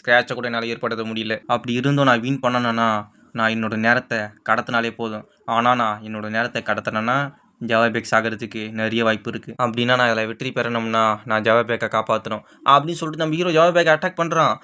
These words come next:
அந்த அட்டாக் ஜவாபேக் மேல பட்டுருது. இந்த வாட்டி நம்ம ஹீரோட சோடு வந்து கரெக்டா அவனோட செஸ்ட்லயே பட்டிருக்கு. இது நம்ம ஹீரோவிலே நம்ப முடியல. அது நம்ம ஹீரோவை இப்ப என்ன நினைக்கிறான்னா, "ஏ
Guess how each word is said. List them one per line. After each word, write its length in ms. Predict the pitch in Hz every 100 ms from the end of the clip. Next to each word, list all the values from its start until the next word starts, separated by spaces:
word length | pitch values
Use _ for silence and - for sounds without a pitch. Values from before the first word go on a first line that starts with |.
| - -
அந்த 300 | 147 170 170
அட்டாக் 160 | 214 226
ஜவாபேக் 360 | 196 220 214
மேல 220 | 208 196 214
பட்டுருது. 300 | 196 202 185
இந்த 160 | 165 160
வாட்டி 360 | 165 151 110
நம்ம 180 | 139 139 123
ஹீரோட 240 | 165 196 180
சோடு 240 | 180 175
வந்து 160 | 175 156
கரெக்டா 300 | 175 175 185
அவனோட 220 | 180 165 151
செஸ்ட்லயே 340 | 160 185 190
பட்டிருக்கு. 520 | 180 165 160 143 127
இது 120 | 113 117
நம்ம 180 | 120
ஹீரோவிலே 400 | 123 156 160 160
நம்ப 180 | 165 147
முடியல. 380 | 147 135 127 - _ _ -
அது 240 | 127 147
நம்ம 180 | 143 139
ஹீரோவை 300 | 151 160 160
இப்ப 160 | 160
என்ன 160 | 156 156
நினைக்கிறான்னா, 680 | 151 143 143 143 120 113
"ஏ 60 | 147